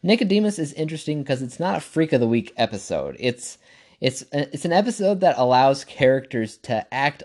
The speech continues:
unlike themselves, which in general is fun, but it also develops their characters a little bit more and allows them to have a little bit of acting range when they previously didn't really. Nicodemus is about a flower that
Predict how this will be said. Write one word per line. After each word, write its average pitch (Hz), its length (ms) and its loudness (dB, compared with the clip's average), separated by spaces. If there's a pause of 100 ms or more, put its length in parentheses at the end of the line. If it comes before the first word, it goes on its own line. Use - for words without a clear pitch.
unlike 127 500 -4
themselves, 107 640 -2
which 110 240 -4
in 127 120 -4
general 170 460 2
is 110 260 -4
fun, 135 480 -2 (340)
but 156 120 4
it 175 80 6
also 220 460 6
develops 120 760 2
their 113 200 -2
characters 107 580 -2
a 98 40 -4
little 95 160 -2
bit 82 100 -6
more 95 300 -2 (360)
and 113 160 0
allows 131 380 4
them 120 180 -4
to 101 100 0
have 107 280 -2
a 104 40 -6
little 104 160 -2
bit 95 140 -4
of - 100 -16
acting 107 480 -6
range 110 400 -2
when 92 560 -6
they 98 320 -4 (160)
previously 156 600 -2
didn't 101 280 -2
really. 98 380 -2 (500)
Nicodemus 180 640 2
is 131 540 -2
about 117 520 4
a 113 200 -4
flower 139 920 0
that 107 240 -2